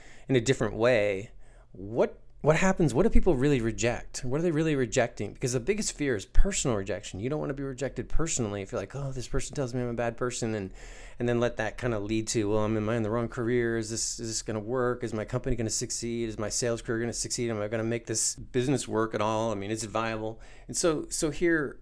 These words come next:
well, I guess there's two dimensions to it. There's a, there's a transference, right? So when you, somebody gets rejected or hurt, then they go, "What caused that hurt?" Sometimes it's hard to tell exactly. It's not clear that it was,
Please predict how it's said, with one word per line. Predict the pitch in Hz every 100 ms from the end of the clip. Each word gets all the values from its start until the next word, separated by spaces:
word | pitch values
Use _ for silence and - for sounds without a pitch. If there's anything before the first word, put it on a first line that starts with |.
| -
well, | 160 185
I | 151 165
guess | 139 -
there's | 117
two | - 113
dimensions | 110 107 - 104
to | -
it. | 104
There's | 107
a, | 113 120
there's | 123 123
a |
transference, | - 175 151 - 165 135 - -
right? | 104 120 -
So | -
when | 117 120
you, | 113
somebody | - 175 175
gets | 156 -
rejected | 110 110 131 - 98
or |
hurt, | 92 - 170 101 - - - - - - - -
then |
they | 120
go, | 110 110
"What | 95 104 - -
caused | 160 156 120
that | 98
hurt?" | 104 - -
Sometimes | 135 123 143
it's | -
hard | - 131
to | 104
tell | - 135
exactly. | 117 104 104 - 101
It's | -
not | 120 -
clear | - 135 117
that | 107
it |
was, | 104 110 - -